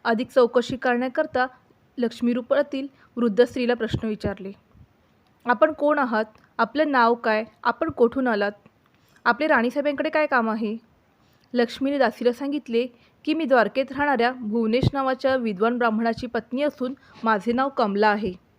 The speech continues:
मी इथे येण्याचे कारण तुला थोडक्यात सांगते, ऐक. तुमची सुरचंद्रिका राणी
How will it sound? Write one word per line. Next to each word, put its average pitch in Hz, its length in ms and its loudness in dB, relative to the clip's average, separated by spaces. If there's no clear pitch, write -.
मी 247 120 0
इथे 254 220 0
येण्याचे 254 320 2
कारण 277 340 0
तुला 254 280 -2
थोडक्यात 240 320 0
सांगते, 233 420 -4
ऐक. 214 220 -4
तुमची 240 260 0
सुरचंद्रिका 254 680 2
राणी 277 280 0